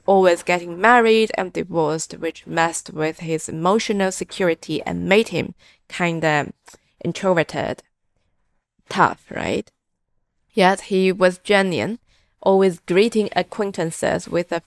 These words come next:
friendly nod and maintaining polite manners. For some reason, the academic ace, Ma Pianran, during her critical high school third year, fell for Zhang Yonglei.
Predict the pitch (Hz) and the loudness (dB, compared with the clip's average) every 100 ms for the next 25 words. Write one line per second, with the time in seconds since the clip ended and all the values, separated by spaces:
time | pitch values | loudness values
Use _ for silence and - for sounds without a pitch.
0 | _ 254 269 - 262 262 247 240 233 233 | _ 0 0 0 0 0 0 0 2 -2
1 | - - 208 196 190 196 214 208 196 196 | -6 -6 -4 -4 -8 -6 -6 -2 -4 -6
2 | - 196 202 240 208 220 _ _ - 196 | -6 2 6 8 6 2 _ _ -8 2
3 | 190 180 160 143 - - - _ _ _ | 2 2 -2 -4 -10 -14 -16 _ _ _
4 | _ _ _ 208 208 202 196 190 185 190 | _ _ _ 0 2 4 4 4 0 -4
5 | _ 175 196 196 - 202 - 190 185 - | _ 2 4 4 2 0 2 4 4 -2
6 | _ 226 208 170 180 - _ _ 196 175 | _ 4 4 4 -2 -10 _ _ 0 0
7 | - 196 175 156 175 _ - 185 202 196 | 2 2 2 2 -4 _ 0 4 4 2
8 | 196 175 - - 196 208 202 208 202 - | 0 -4 -4 -2 -2 -2 -4 0 0 2
9 | 190 190 - 196 180 _ - 233 220 - | 2 2 -4 -6 -8 _ 0 4 4 0
10 | 165 156 - - _ _ _ - 240 208 | -2 -2 -2 -6 _ _ _ 2 6 8
11 | 175 - _ _ - 175 165 170 170 165 | 6 2 _ _ -4 -2 -2 0 0 0
12 | 151 147 - | -4 -2 -4